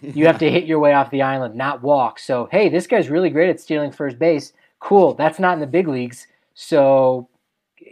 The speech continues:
Speaker 1: enjoy, you know, getting paid fifty-seven dollars a week playing down there. So,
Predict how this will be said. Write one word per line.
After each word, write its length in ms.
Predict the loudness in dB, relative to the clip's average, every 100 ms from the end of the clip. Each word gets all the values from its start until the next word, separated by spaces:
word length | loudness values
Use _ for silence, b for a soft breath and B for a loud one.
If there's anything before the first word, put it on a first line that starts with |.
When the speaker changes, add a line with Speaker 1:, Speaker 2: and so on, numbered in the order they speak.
| -14
Speaker 1:
enjoy, 340 | -10 0 4 4
you 160 | 2 -4
know, 40 |
getting 280 | -2 -6 -6
paid 320 | -8 -8 -10 _ _
fifty-seven 500 | -10 -10 -6 -6 -4
dollars 300 | -6 -6 -8
a 60 | -10
week 260 | -12 -14
playing 260 | -16 -16 -12
down 240 | -12 -14
there. 140 | -16 -18
So, 340 | -16 -16 -18